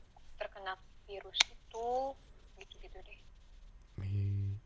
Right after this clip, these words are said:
Speaker 1: Sedangkan sebenarnya nggak segi-, nggak, nggak kayak gitu kan, apa namanya, pada kenyataannya.
Speaker 2: Itu nyambung
Speaker 1: Cuma
Speaker 2: sama poin gue yang tadi nggak sih, Is?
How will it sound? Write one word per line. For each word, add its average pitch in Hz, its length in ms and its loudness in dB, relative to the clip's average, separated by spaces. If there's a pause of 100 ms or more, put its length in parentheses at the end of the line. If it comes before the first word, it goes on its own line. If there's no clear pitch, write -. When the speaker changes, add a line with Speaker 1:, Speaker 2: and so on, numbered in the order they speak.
(240)
Speaker 1:
Sedangkan 202 480 -6
sebenarnya 208 540 -8
nggak 233 200 -6
segi-, 190 320 -12 (140)
nggak, 196 240 2 (560)
nggak 185 160 2
kayak 180 240 0
gitu 233 220 -4 (100)
kan, 180 160 -10 (480)
apa - 260 -12
namanya, 202 340 -8 (680)
pada 185 260 -2
kenyataannya. 180 560 -6 (2000)
Speaker 2:
Itu 120 220 8
nyambung 113 460 12
Speaker 1:
Cuma 107 40 6
Speaker 2:
sama 107 220 12
poin 110 540 8 (120)
gue 104 440 12 (180)
yang 104 160 8
tadi 104 240 10
nggak 104 140 10
sih, 104 120 6
Is? - 160 0